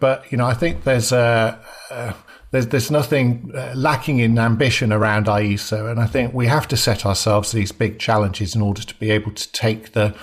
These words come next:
whole field of mental health forwards. So right now, mental health is a hot topic.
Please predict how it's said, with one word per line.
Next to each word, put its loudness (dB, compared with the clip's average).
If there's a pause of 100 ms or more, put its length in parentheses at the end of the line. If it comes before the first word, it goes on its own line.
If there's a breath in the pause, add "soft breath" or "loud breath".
(320 loud breath)
whole 2
field 0
of -6
mental 0
health 0
forwards. -4 (340 loud breath)
So 2 (140)
right 0
now, 2
mental 0
health 0
is -8
a -4
hot -4
topic. 0